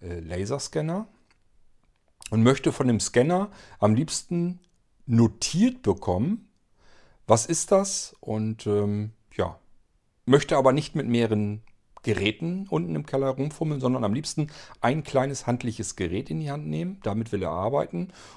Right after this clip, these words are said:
und dann oben will er sozusagen den Rest dann erledigen. So, und er hat ein festes Programm, mit dem er arbeiten möchte. Das wird ein Problem werden, weil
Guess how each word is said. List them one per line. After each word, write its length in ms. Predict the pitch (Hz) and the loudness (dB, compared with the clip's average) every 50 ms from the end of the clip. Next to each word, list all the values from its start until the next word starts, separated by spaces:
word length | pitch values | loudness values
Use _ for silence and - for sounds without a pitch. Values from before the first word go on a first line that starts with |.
| - - | -10 -4
und 160 | - 113 110 | -4 -2 0
dann 280 | 113 110 110 107 110 - _ _ _ _ _ _ _ - | 0 0 0 0 -4 -8 _ _ _ _ _ _ _ 4
oben 500 | 117 127 147 165 165 160 160 156 151 - - | 4 4 4 4 2 2 2 0 -2 -6 -4
will 120 | 117 113 | 2 6
er 120 | 117 117 107 | 6 6 6
sozusagen 420 | 107 110 107 - - 104 101 101 | 4 -2 -4 -2 -2 -2 -2 0
den 140 | 101 95 87 | -2 -4 -2
Rest 440 | - 98 98 - - - - - - | -2 -4 -4 -4 -6 -10 -12 -20 -8
dann 180 | - 95 95 95 | -6 -6 -6 -4
erledigen. 560 | - 92 90 90 85 82 80 - - 82 82 - _ _ _ _ _ _ - _ _ _ _ - - - - - - _ _ | -8 -8 -10 -10 -12 -12 -14 -14 -14 -16 -18 -18 _ _ _ _ _ _ -20 _ _ _ _ -20 -20 -20 -20 -20 -20 _ _
So, 160 | - - 98 | -10 -6 -4
und 120 | 90 90 | -4 -2
er 60 | 95 98 | -2 -2
hat 140 | 110 - | -2 -2
ein 400 | - 110 110 110 113 110 107 107 - - - _ _ _ _ - | 0 2 2 2 2 0 -2 -4 -8 -18 -20 _ _ _ _ -20
festes 460 | - - 123 113 - - 110 - - | -6 0 0 0 2 0 -4 -6 -6
Programm, 440 | - - 101 90 - 98 98 147 160 | -6 -6 -6 -4 -2 -2 -2 -2 -2
mit 160 | 165 156 - | -4 -4 -6
dem 140 | 143 127 113 | -4 -2 -2
er 140 | 95 - | -4 -4
arbeiten 480 | 87 92 92 98 110 135 - - 156 156 | -4 -4 -4 -2 -2 -2 -2 -4 -6 -4
möchte. 460 | 160 165 156 - - - 190 196 196 - - | -4 -6 -8 -8 -4 -2 -2 -2 -4 -8 -12
Das 260 | - 85 - - - | -14 -14 -12 -10 -8
wird 160 | 104 107 - | -8 -6 -4
ein 80 | 107 92 | -6 -6
Problem 440 | - - 90 82 78 87 95 95 85 | -4 -6 -6 -4 -2 -2 -2 -2 -2
werden, 340 | 85 90 101 127 139 127 104 | 2 2 2 4 4 4 6
weil 240 | 107 113 117 110 | 8 8 8 6